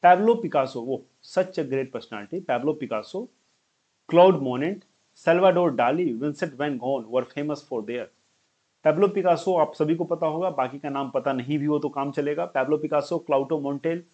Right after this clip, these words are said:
Salvador Dali, Vincent van Gogh अपने किस कला के लिए प्रसिद्ध हैं?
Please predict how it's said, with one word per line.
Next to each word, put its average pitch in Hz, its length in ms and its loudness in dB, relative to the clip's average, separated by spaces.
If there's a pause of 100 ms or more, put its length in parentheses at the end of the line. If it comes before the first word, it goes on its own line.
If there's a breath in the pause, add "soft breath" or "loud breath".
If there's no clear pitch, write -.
(220)
Salvador 185 520 4
Dali, 143 380 4
Vincent 165 540 -4
van 139 380 -4
Gogh 139 320 0 (280)
अपने 143 280 -6
किस - 480 -6
कला 147 340 0
के 139 200 -4
लिए 131 200 -4
प्रसिद्ध 123 360 -12
हैं? 139 280 -6